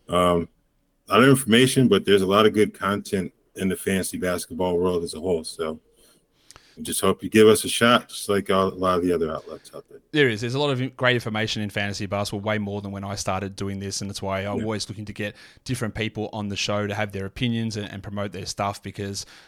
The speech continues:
Speaker 2: you know, it's not just about listen to one person. It's about get different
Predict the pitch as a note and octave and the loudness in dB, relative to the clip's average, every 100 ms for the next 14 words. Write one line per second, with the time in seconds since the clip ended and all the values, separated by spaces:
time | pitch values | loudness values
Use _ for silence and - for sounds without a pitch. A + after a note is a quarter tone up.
0 | _ F#2+ G2 - G2+ G#2+ - F#2 G2 G2 | _ -8 -6 -6 -8 -8 -8 -6 -4 -4
1 | - G#2 G2+ G2 F#2+ G2 G2 F#2+ G2 F#2 | -6 -10 -10 -10 -10 -12 -10 -8 -6 -8
2 | - G2 F#2+ G#2 G2+ G#2+ - G#2+ | -10 -12 -10 -12 -10 -10 -8 -10